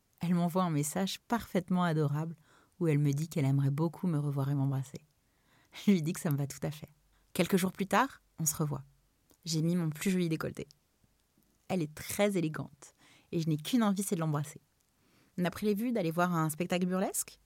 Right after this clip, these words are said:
On discute sur le chemin à l'aller, puis en revenant, on décide d'aller chez elle.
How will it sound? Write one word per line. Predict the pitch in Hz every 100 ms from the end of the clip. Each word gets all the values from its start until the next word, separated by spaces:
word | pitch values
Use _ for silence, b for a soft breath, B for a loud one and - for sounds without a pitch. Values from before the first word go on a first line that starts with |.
| - B B B B B
On | 185 175
discute | 170 - -
sur | -
le | 139
chemin | 143 135
à | 120
l'aller, | 135 175 247 262 254 247 233
puis | - 185
en | 156
revenant, | 135 135 151 156 208 226 220
on | 208 170 160 156
décide | 156 180 190
d'aller | 175 165
chez | -
elle. | 147 131